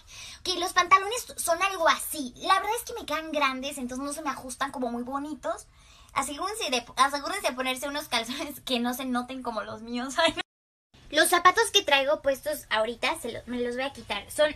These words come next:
estos porque quería que fueran formales, pero ni de chiste me iba a poner tacones porque no es lo mío. Entonces, son estos que creo que están cool. De verdad se ven muy bien puestos, ¿eh?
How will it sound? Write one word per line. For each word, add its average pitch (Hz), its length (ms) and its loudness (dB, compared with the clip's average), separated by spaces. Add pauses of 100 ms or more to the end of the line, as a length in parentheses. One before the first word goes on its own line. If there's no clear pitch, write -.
estos 381 320 2 (420)
porque 262 500 2
quería 285 220 4
que 294 120 -6
fueran 302 240 4
formales, 269 360 2
pero 233 140 2
ni 233 100 0
de 226 200 6
chiste 269 760 4
me 220 120 2
iba 220 120 6
a 214 60 6
poner 196 200 -2
tacones 202 420 -2
porque 190 320 -6 (360)
no 254 140 2
es 262 100 4
lo 262 160 0
mío. 240 220 -6
Entonces, 240 580 -4 (340)
son 302 220 6
estos 330 400 0
que 254 160 -6
creo 247 240 0
que 254 220 2
están 220 360 -2
cool. 302 360 -4
De 240 100 0
verdad 294 220 2
se 359 100 -2
ven 370 140 -4
muy 349 100 -6
bien 285 220 -6
puestos, - 400 -4
¿eh? - 80 -14